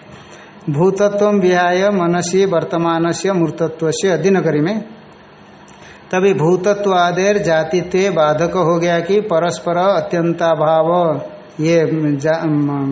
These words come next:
धर्मों का एकत्र समावेश हो जाए, परस्पर अत्यंताभाव समानाधिकरणयोर धर्मयोः एकत्र समावेश ये जातित्वे बाधक होगा। इसके लिए दृष्टांत दिखाते हैं।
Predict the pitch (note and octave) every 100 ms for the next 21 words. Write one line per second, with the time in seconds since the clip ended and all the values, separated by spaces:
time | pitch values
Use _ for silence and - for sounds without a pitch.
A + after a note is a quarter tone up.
0 | C3+ D3+ E3+ F3+ F#3 F3 G#3+ G#3+ E3+ E3
1 | F3 F3 F#3 E3+ E3 E3 D#3+ D#3+ D#3+ D#3
2 | E3+ D#3 D#3 D3 - - - - E3+ F#3
3 | - F#3+ F#3+ G3+ D#3+ F3+ F3 F3+ E3+ F3
4 | F3 G3+ G3 E3 E3+ F3 F3 F3 F3 E3+
5 | E3+ E3+ F3 G3+ E3 D#3+ E3 E3 E3+ E3
6 | G#3 E3+ C#3+ E3+ - E3+ E3+ D#3+ D#3+ D#3
7 | D#3+ D#3+ A3 F#3+ E3+ D#3 D3 D#3 D3 G3
8 | F3+ C#3 C#3+ C#3 B2+ B2+ C3 C3 - -
9 | - - - - - F3 - F#3 G#3 E3+
10 | E3+ - E3+ E3 D#3 D#3 D3+ D#3 D#3 D3+
11 | G3+ G#3+